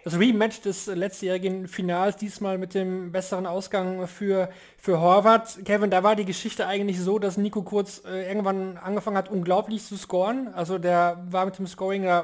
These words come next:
unfassbar gut unterwegs, aber die Doppel einfach nicht getroffen hat. Und ja, diesmal war Brazzo dann derjenige, der das bestrafen konnte.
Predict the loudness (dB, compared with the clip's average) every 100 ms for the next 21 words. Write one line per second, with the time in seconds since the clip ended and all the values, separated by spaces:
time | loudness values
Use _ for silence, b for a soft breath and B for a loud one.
0 | 0 -6 -2 0 -2 -2 -4 -4 -4 0
1 | 0 -2 -14 B B B B 4 4 6
2 | 4 4 2 2 0 -2 -2 2 0 2
3 | 0 0 -4 -14 B B B B B -4
4 | -4 -4 -6 -2 0 0 -2 -2 0 2
5 | 2 2 -2 0 -2 0 0 0 0 0
6 | 0 -2 -4 -4 0 0 -2 -6 -8